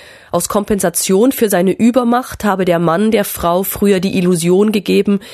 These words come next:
sie sei etwas Schöneres, Besseres und würde verehrt. Mit dem Feminismus sei diese Illusion verschwunden. Dadurch entstehe zunächst ein Gefühl der Leere.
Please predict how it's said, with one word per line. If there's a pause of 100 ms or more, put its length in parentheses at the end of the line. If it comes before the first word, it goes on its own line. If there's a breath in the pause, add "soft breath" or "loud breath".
(180 loud breath)
sie
sei
etwas
Schöneres,
Besseres
und
würde
verehrt. (760 loud breath)
Mit
dem
Feminismus
sei
diese
Illusion
verschwunden. (280)
Dadurch
entstehe
zunächst
ein
Gefühl
der
Leere.